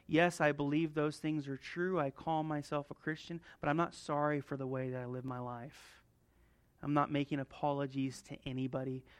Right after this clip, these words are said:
This is the way God made me or whatever. And I don't have to be responsible for the things that I do. That is false. That's false. We'll all be held accountable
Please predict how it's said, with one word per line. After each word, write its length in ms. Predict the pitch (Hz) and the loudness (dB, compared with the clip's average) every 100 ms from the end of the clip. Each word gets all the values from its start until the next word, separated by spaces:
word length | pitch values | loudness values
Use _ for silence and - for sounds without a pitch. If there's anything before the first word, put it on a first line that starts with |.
| - | -4
This 180 | 160 156 | -2 0
is 120 | 165 | -2
the 140 | 151 147 | 0 2
way 260 | 143 143 | 4 2
God 400 | 135 143 135 139 | 4 4 4 4
made 300 | 139 131 131 | 2 2 0
me 180 | 131 131 | -2 -2
or 120 | 131 | -4
whatever. 800 | 127 139 143 139 135 127 131 127 - _ _ _ _ - | -2 2 4 4 0 -2 -4 -6 -12 _ _ _ _ -6
And 140 | 143 | 0
I 160 | 143 151 | 4 6
don't 220 | 156 156 | 4 4
have 300 | 139 143 143 | 0 -2 -2
to 100 | - 139 - - - - | -6 -8 -12 -20 -20 -2
be 120 | 165 | 0
responsible 1000 | 147 135 - - 139 139 - 139 135 127 - - | 2 0 -4 -2 0 0 -2 -2 -2 -2 -10 -4
for 160 | - 139 | -2 0
the 100 | 131 | -2
things 360 | - 131 131 | -4 -6 -4
that 100 | 131 | -4
I 100 | 127 | -4
do. 220 | 127 135 127 | -4 -8 -2
That 220 | 139 156 | 2 2
is 160 | 156 139 | 0 -4
false. 540 | - 71 64 - - - - - _ _ _ _ _ | -6 -6 -6 -10 -18 -20 -20 -20 _ _ _ _ _
That's 220 | - - - - | -14 -14 -14 -8
false. 680 | 95 92 82 - - - _ _ _ - - _ _ _ - _ - - | -6 -4 -6 -14 -20 -20 _ _ _ -20 -20 _ _ _ -20 _ -20 -2
We'll 140 | 160 | 0
all 300 | - 170 190 | 4 6 6
be 160 | 170 170 | 6 2
held 280 | 139 143 131 | 2 -2 -2
accountable 720 | 127 - 127 127 127 127 127 | -6 -8 -8 -8 -6 -8 -8